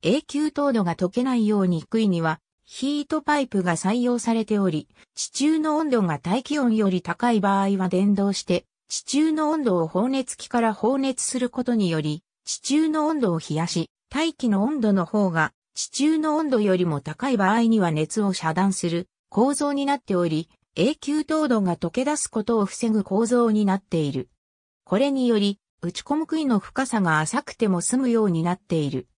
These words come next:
パイプの直径は四十八インチで、すべて日本製であり、厳しい温度変化による金属の伸び縮みを考慮した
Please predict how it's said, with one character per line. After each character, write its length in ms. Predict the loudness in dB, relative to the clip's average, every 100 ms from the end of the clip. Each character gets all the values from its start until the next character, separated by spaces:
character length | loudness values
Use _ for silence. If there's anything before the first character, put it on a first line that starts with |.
| _ _ _ _ -6
パ 160 | -2
イ 80 | -2
プ 160 | -2 -4
の 80 | -2 -2
直 140 | -2 _
径 240 | -2 2 2
は 140 | 2
四 260 | 2 0 0
十 180 | -2 -2
八 300 | -6 -2 2
イ 160 | 2
ン 60 | 2
チ 180 | -2 -2
で、 200 | -2 -4 _ -8
す 160 | -2
べ 100 | -2
て 160 | 0 2
日 120 | 2
本 260 | 2 0 0
製 240 | 0 0
で 100 | 0
あ 100 | 0
り、 200 | -2 -4 _ _ -4
厳 220 | -2 0
し 160 | -2 0
い 60 |
温 160 | 0 0
度 100 | 0
変 240 | -2 -2
化 140 | 0 2
に 100 | 2
よ 140 | 0
る 100 | -2
金 260 | -2 -2 0
属 240 | -2 0
の 140 | 0
伸 140 | 0 -2
び 100 | -4
縮 300 | -4 -2 0
み 160 | 2
を 80 | 0
考 180 | 0 0
慮 220 | 2 0
し 100 | -2
た 220 | -6 -6